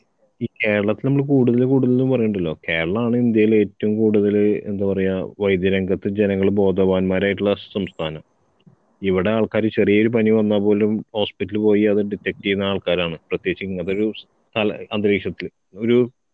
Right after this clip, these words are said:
തിരക്കുള്ള ഒരു പനി വന്നു കഴിഞ്ഞാൽ വൈദ്യ-, വൈദ്യസഹായം തേടുന്നവരാണ്. മറ്റു സംസ്ഥാനങ്ങളൊന്നും ഇങ്ങനെയല്ല. മറ്റു സംസ്ഥാനങ്ങളിലെ ആൾക്കാർ മരിക്കുന്നതോ, എ-, എന്ത് ബാധിച്ചാ മരിക്കുന്ന പോലും മര്യാദക്ക് അവര് നോക്കണ്ടാവില്ല. ഞാൻ പറയുകയാണെങ്കിൽ എനിക്ക് തോന്നുന്നത് വെച്ച് കഴിഞ്ഞാൽ രാജ്യത്ത്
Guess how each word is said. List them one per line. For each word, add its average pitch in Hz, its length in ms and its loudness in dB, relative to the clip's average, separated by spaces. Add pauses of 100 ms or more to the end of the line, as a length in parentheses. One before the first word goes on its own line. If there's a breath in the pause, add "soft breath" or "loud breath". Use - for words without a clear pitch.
(200)
തിരക്കുള്ള 120 360 0
ഒരു 117 120 0
പനി 120 180 -2
വന്നു 110 200 0
കഴിഞ്ഞാൽ 107 200 0
വൈദ്യ-, 113 340 2
വൈദ്യസഹായം 107 580 0
തേടുന്നവരാണ്. 92 520 -4 (580)
മറ്റു 85 200 -10
സംസ്ഥാനങ്ങളൊന്നും 113 680 0
ഇങ്ങനെയല്ല. 104 420 -2 (520)
മറ്റു 80 200 -10
സംസ്ഥാനങ്ങളിലെ 107 500 -2
ആൾക്കാർ 98 280 -4
മരിക്കുന്നതോ, 98 840 -4 (560)
എ-, 92 300 -4
എന്ത് 92 260 -4
ബാധിച്ചാ 104 420 -2
മരിക്കുന്ന 101 360 -2
പോലും 98 440 0 (220)
മര്യാദക്ക് 95 380 -2
അവര് 101 160 -2
നോക്കണ്ടാവില്ല. 90 560 -6 (560)
ഞാൻ 82 220 -4
പറയുകയാണെങ്കിൽ 113 460 0
എനിക്ക് 113 460 -4
തോന്നുന്നത് 120 320 2
വെച്ച് - 140 -4
കഴിഞ്ഞാൽ 107 360 0
രാജ്യത്ത് 87 520 -4